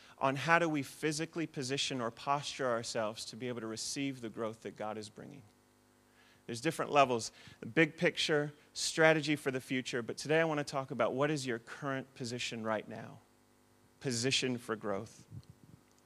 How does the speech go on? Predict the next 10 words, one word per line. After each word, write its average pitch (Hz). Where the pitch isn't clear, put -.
The 139
definition 160
of 123
position 127
or 113
posture 131
I 117
specifically 120
looked 110
at 110